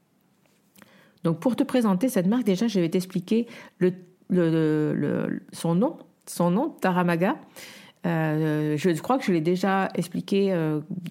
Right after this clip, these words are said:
dans un épisode, mais enfin, je vais te le redire ici, puisque c'est la base, hein. Euh, Tara, c'est donc, euh, le nom d'une déesse, euh, indienne, hindouiste, hein, de la religion hindouiste,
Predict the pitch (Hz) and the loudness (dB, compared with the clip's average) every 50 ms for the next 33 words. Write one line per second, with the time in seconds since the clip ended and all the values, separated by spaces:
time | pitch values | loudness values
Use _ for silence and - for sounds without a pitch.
0 | - - 170 170 165 165 156 160 165 160 - 170 190 208 214 220 185 165 160 - | -4 -2 -2 -2 -2 -2 -2 -2 -2 -2 -4 -2 -2 0 2 2 0 0 0 -2
1 | 160 151 143 - - - - - 151 170 165 175 - 165 156 151 143 - - 156 | -2 -2 -4 -6 -10 -12 -10 -6 -4 -4 -4 -4 -2 -2 -2 -2 -2 -4 -4 -4
2 | 147 170 170 156 180 180 170 170 170 170 - 277 294 - - - 175 165 - 165 | -2 -2 -2 -2 -2 0 0 0 -2 -2 -4 -4 -6 -6 -6 -6 -4 -2 -2 -2
3 | 156 151 143 139 143 180 240 240 190 185 202 247 - - - - - - - - | -2 -2 -2 0 0 0 0 0 0 0 -2 -2 -6 -12 -20 -18 -18 -18 -18 -12
4 | _ - 165 160 151 156 151 156 - 190 180 180 214 254 254 - 175 165 175 175 | _ -4 -2 0 0 -2 -2 0 0 0 0 2 0 0 0 -2 -2 0 0 0
5 | 190 190 - 170 160 156 151 147 - - _ _ - - - 160 165 170 180 202 | -2 -2 -2 -2 0 0 -2 -2 -6 -10 _ _ -10 -4 -2 0 0 2 2 2
6 | 226 226 190 175 175 165 160 160 151 147 143 143 143 143 143 143 143 147 143 165 | 0 0 0 0 -2 -2 0 0 0 0 0 0 0 -2 -2 -2 -2 -2 -2 0
7 | 214 220 196 202 226 220 - - - 160 156 147 143 - - - - 180 170 165 | 0 2 2 0 0 -2 -4 -6 -4 -4 -4 -4 -4 -8 -8 -4 -2 0 0 0
8 | 156 165 156 151 180 214 208 - - 151 - _ _ _ - 156 156 151 156 156 | 0 0 0 0 0 0 0 -2 -4 -6 -10 _ _ _ -6 -4 -2 -2 0 0
9 | 175 139 135 - - - 175 208 196 - - _ _ _ _ _ _ _ _ _ | 0 0 -2 -2 -2 -2 -2 -2 -2 -6 -18 _ _ _ _ _ _ _ _ _
10 | _ _ _ _ _ _ _ _ _ _ _ _ _ - - - 151 151 156 151 | _ _ _ _ _ _ _ _ _ _ _ _ _ -12 -6 -4 -4 -2 -2 -2
11 | 156 143 151 139 - 156 156 160 165 160 156 147 151 190 214 - - - | -2 -4 -4 -4 -4 -6 -6 -4 -4 -4 -4 -2 -4 -4 -4 -6 -12 -18